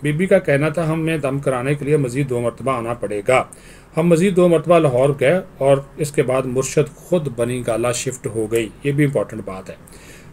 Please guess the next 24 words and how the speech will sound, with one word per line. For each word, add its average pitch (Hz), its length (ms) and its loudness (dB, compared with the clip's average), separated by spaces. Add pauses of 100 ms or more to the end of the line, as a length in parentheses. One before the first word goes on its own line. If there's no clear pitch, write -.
(760)
वो 160 80 4
हुआ 180 300 10
ऐसे 196 280 6
कि 214 120 4
चंद 202 180 6
दिन 196 180 4
बाद 180 180 4
बनीगाला 165 480 4
की 180 140 2
स्ट्रीट 170 420 0
नंबर 160 200 2
दो 127 320 4
में 175 180 4
बुशरा 143 280 2
बीबी 139 280 0
ने 165 120 0
तीन 165 280 -2
कनाल 139 320 0
का 143 140 0
घर 127 220 0
किराए 110 300 -4
पर 135 220 2
ले 104 100 -4
लिया 127 340 4